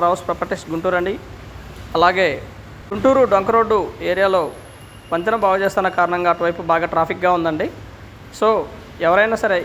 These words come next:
ఇటువైపు గుంటూరు వైపు, బ్రాడీపేట, రండాలపేట వైపు, బస్టాండ్ వైపు వెళ్ళదలిచిన వారు దయచేసి బస్టాండ్ కోసం వెళ్ళేవారు చుట్టూ తిరిగే సిన్న రింగ్ రోడ్లో నుంచి బస్టాండ్ వైపు వెళ్ళొచ్చండి.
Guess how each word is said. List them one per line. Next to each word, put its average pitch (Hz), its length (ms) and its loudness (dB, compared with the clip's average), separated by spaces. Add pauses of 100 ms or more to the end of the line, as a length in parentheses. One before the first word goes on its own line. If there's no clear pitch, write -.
(160)
ఇటువైపు 190 320 0 (440)
గుంటూరు 208 300 2
వైపు, 190 160 0 (100)
బ్రాడీపేట, 185 380 4 (120)
రండాలపేట 180 460 2
వైపు, 170 300 0 (380)
బస్టాండ్ 202 340 2
వైపు 190 200 0
వెళ్ళదలిచిన 180 460 2
వారు 170 200 0
దయచేసి 175 320 -4 (100)
బస్టాండ్ 180 340 -2
కోసం 175 180 -4
వెళ్ళేవారు 165 380 2 (600)
చుట్టూ 165 280 0
తిరిగే 190 260 0
సిన్న 185 220 2
రింగ్ 190 140 2
రోడ్లో 180 240 4
నుంచి 180 180 -4
బస్టాండ్ 180 280 0
వైపు 175 140 2
వెళ్ళొచ్చండి. 165 440 -2